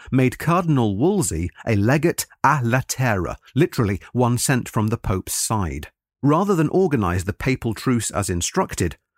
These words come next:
Wolsey used his legatine authority to suggest instead a multilateral alliance in which all the participants swore not to attack each other and to a pact of mutual defence. Peace would thereby, he said,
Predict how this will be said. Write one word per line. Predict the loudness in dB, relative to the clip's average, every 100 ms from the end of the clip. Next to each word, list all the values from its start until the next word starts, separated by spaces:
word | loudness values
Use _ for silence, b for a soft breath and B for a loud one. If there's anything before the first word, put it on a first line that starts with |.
| b -2
Wolsey | 2 2 2 0
used | 2 2 2 0
his | -2 0
legatine | 0 0 0 0 2
authority | 2 0 2 2 0 -6 -8 B B
to | 0
suggest | 0 2 0 0 0
instead | 0 2 2 2 0 -2 -10 B
a | 0
multilateral | 2 2 2 0 0 0 0 -2 -2 0
alliance | 0 2 2 0 -2 -6 -8 _ 0
in | 2
which | 2 0
all | 2 2
the | 0
participants | 0 0 0 0 0 -2 -4 -6
swore | -6 -4 0 2 2 2
not | 0 -2
to | -2 -2
attack | 0 -2 -2
each | -2 -2
other | -4 -6 -10 _ -4
and | 0
to | 2
a | 0
pact | 0 -2 -2 -12 -16 _
of | -2
mutual | 2 2 0 -2 -2 -4 -4
defence. | -6 -2 -2 -2 -2 -6 -6 _ _ _ _ B -4
Peace | -2 -2 -2
would | 0 0
thereby, | 2 2 2 2 2
he | 0 -2
said, | 2 2 0